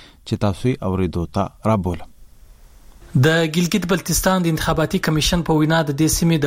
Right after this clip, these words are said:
Speaker 2: وګړو شمیر شاوخوا پنځلس لکه دی، چې د رای ورکوونکو یا ووټرانو شمیر تر اووه لکه پنځه څلوېښت زره زیات دی. بل خوا، د دې سیمې د قانون ساز اسمبلۍ لپاره انتخاباتو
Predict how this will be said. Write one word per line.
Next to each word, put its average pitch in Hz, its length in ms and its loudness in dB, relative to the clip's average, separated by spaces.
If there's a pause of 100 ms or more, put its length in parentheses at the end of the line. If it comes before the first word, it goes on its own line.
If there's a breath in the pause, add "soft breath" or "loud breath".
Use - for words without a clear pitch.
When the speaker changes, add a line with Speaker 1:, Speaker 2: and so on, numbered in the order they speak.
Speaker 2:
وګړو 143 300 2 (100)
شمیر 160 400 0
شاوخوا 147 360 0 (140)
پنځلس 135 460 0
لکه 127 240 -4
دی، 117 100 -4 (560 loud breath)
چې - 160 0
د 139 100 2
رای 143 200 2
ورکوونکو 151 640 0
یا 135 100 2
ووټرانو 139 580 0
شمیر 180 320 2 (400 loud breath)
تر 170 140 2
اووه 156 260 2
لکه 165 300 -2
پنځه 147 200 2 (100)
څلوېښت 131 340 2
زره 143 320 0
زیات 131 320 -2
دی. 117 120 -8 (600 loud breath)
بل 220 100 4
خوا، 202 140 0
د 185 100 -4
دې 196 140 2
سیمې 202 200 2
د 165 140 0
قانون 156 240 2
ساز 170 240 0
اسمبلۍ 151 420 2
لپاره 156 300 0
انتخاباتو 147 520 0